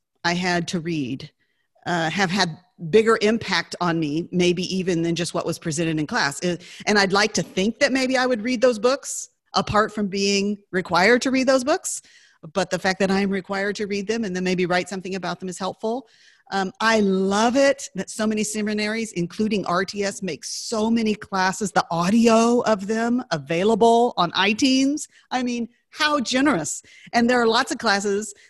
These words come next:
that I have listened to before actually taking them just because I wanted to learn the material. But I'd also say you just learn it a whole other way when you've gotta interact with the professor about it and you've gotta write a paper on it.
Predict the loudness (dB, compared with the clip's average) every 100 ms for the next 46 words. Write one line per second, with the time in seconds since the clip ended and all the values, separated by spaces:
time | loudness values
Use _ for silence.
0 | -2 2 2 2 4 4 2 0 -2 0
1 | -2 0 0 0 -2 0 0 0 0 -2
2 | -2 -4 -2 -2 0 -2 0 -2 -4 -4
3 | -4 -4 -2 0 0 0 -2 -2 -2 -2
4 | -4 -6 -6 -4 -4 -4 -6 _ _ _
5 | _ _ _ -6 0 2 2 2 -2 -2
6 | -2 -2 -4 -8 -6 -6 -6 _ _ -4
7 | -4 -2 2 2 4 2 0 2 4 2
8 | 2 2 2 2 0 -2 -2 -2 -2 0
9 | 0 -2 -6 -4 -4 -4 -8 -10 -8 -6
10 | -8 -6 -8 -10 -6 -4 -2 -2 -2 0
11 | 2 4 4 4 2 0 0 -4 -6 -10
12 | -12 -18